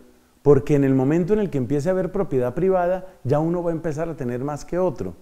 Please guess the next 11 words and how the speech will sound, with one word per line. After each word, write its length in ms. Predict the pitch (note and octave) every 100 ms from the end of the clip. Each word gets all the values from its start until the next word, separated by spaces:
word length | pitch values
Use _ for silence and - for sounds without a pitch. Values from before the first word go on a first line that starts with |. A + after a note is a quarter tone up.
| - _ _ _ _ _ -
Esa 220 | D#3 A3+
manera 340 | G3 C3 D3
de 80 | F3
pensar 400 | C3+ A#2+ G#2+ C3+
fracasó 680 | D#3 E3 - G#2 - A#2+ C3
estrepitosamente. 1200 | D3 - A2+ G#2 F2 A2+ B2+ D#3 D3 A2+ G#2+ D#3+ - - _ _ _
El 160 | C3 B2+
modelo 480 | B2 A#2+ C3+ D#3 F3+
histórico 880 | D3 - F#3 F3 E3+ E3 D#3 - -
más 400 | B2+ C#3+ - -
fuerte 680 | - D#3+ C#3+ A2 D3 D3